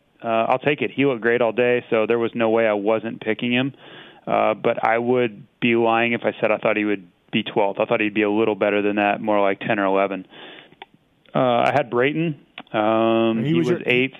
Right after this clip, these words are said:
Speaker 2: He was your hundred percent lead pipe lock of the week, by the way?
Speaker 1: He was, yeah.
Speaker 2: Yep.
Speaker 1: Yeah, and, and I'll take it. Thirty-two points maybe isn't the best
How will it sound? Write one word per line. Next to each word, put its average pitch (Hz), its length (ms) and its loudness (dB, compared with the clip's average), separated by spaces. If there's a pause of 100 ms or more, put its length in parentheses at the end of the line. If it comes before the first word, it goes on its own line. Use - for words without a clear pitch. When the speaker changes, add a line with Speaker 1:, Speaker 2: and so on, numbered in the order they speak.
(120)
Speaker 2:
He 156 100 -2
was 175 140 0
your 175 120 2
hundred 185 180 2
percent 156 260 -2
lead 170 160 0
pipe 165 200 0
lock 160 200 0
of 160 40 -2
the 156 60 2
week, 156 180 0
by 160 140 2
the 165 80 2
way? 175 180 0 (120)
Speaker 1:
He 143 80 0
was, 165 280 2
yeah. 151 180 2
Speaker 2:
Yep. - 140 -6
Speaker 1:
Yeah, 131 240 0
and, 123 220 -4
and 160 120 0
I'll 165 100 2
take 135 200 0
it. 135 140 0
Thirty-two 139 360 -2
points 131 320 -2
maybe 120 280 2
isn't 123 300 -2
the 113 100 -2
best 117 360 -2